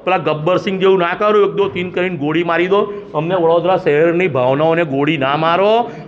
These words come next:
રંજનબેન, તમા-, તમારી પાસે વડોદરામાં કોઈ કેન્ડિડેટ નથી ને, અંજુ માસીને ટિકિટ આપી દો તમે બરાનપુરાવાલા, પણ રંજન માસી ના હાલતા બાપા, આવું ના કરો અત્યાચાર.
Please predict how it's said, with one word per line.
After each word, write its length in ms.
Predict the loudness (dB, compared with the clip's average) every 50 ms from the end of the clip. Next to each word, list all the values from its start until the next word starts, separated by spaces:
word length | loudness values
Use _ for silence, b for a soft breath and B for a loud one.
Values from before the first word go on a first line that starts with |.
| -6
રંજનબેન, 760 | -2 0 0 0 0 0 0 -2 -2 -2 -2 -2 -2 -2 -2
તમા-, 460 | -2 -2 -2 0 -2 -4 -4 -8 -6
તમારી 300 | -4 -2 0 2 2 2
પાસે 220 | 2 0 0 0 2
વડોદરામાં 460 | 2 2 2 2 2 0 0 0 2
કોઈ 140 | 2 2 2
કેન્ડિડેટ 540 | 2 0 -2 -2 -2 0 0 0 0 0
નથી 300 | 0 -2 -2 0 -2 -2
ને, 240 | 0 -2 -2 -4 -6 -14 -14 -6
અંજુ 320 | -4 -4 -4 -2 -2 0 0
માસીને 420 | 0 0 -2 -2 -2 -2 -2 -2
ટિકિટ 320 | -2 -2 -4 -2 -2 -2 -2
આપી 200 | -2 -2 0 -2
દો 100 | -2 0
તમે 200 | 0 -2 -2 0
બરાનપુરાવાલા, 760 | 0 0 0 0 -2 -4 -4 -2 -2 0 0 -2 -4 -6 -10 -12 B B B B B B -4
પણ 140 | -2 0 2
રંજન 400 | 2 0 0 0 0 0 0 2
માસી 300 | 0 0 -2 -2 -2 -2
ના 120 | -2 0
હાલતા 340 | 0 0 0 0 0 -2 0
બાપા, 440 | 0 0 0 0 0 0 0 -2 B B B B B
આવું 280 | -2 0 0 0 0
ના 200 | -2 -2 -2 -4 -2
કરો 180 | -2 0 2 2
અત્યાચાર. 640 | 2 0 -2 -2 -2 -2 -2 0 -2 -2 0 -2